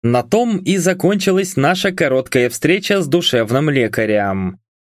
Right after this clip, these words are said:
Ознакомившись с медицинским заключением, выданным Челищевым,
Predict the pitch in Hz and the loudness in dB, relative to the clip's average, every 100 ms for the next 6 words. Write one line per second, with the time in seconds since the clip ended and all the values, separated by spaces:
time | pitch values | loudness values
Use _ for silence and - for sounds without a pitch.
0 | _ _ _ _ 123 131 156 240 220 190 | _ _ _ _ -4 -2 0 0 0 0
1 | 175 165 - 135 139 - 147 - 127 117 | 0 -2 -2 0 0 0 -2 0 -2 0
2 | 120 135 135 208 196 120 113 117 120 143 | -2 -2 0 0 0 0 0 2 0 2
3 | 120 120 120 - 214 131 - 113 113 107 | 0 0 0 0 0 0 -2 0 0 -2